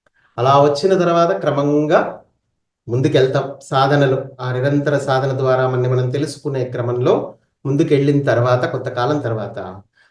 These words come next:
అప్పుడు రిలేటెడ్, అంటే మన ఎర్త్ మీద మనం చేయాల్సిన పనికి, అంటే జన్మ కారణానికి సంబంధించిన మెటీరియల్ ఏదైతే ఉంటుందో అది మన జీవితంలోకి వస్తుంది. అలా వచ్చింది నక్షత్ర మిత్రులు.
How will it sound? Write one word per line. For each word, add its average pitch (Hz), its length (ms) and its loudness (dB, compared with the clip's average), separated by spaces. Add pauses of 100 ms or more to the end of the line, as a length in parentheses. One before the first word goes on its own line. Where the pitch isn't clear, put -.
(100)
అప్పుడు 139 720 -2
రిలేటెడ్, 185 640 6
అంటే 175 520 2
మన 139 520 -2
ఎర్త్ 170 380 0
మీద 202 220 6
మనం 170 240 4
చేయాల్సిన 175 680 4
పనికి, - 460 0 (240)
అంటే 131 180 -4
జన్మ 160 280 2
కారణానికి 160 580 2
సంబంధించిన 147 840 0 (840)
మెటీరియల్ 214 580 8
ఏదైతే 185 240 8
ఉంటుందో 156 340 2
అది 185 100 4
మన 143 180 0
జీవితంలోకి 123 480 -2
వస్తుంది. 156 380 -2
అలా 151 140 4
వచ్చింది 196 480 8
నక్షత్ర 131 340 -2
మిత్రులు. - 280 -10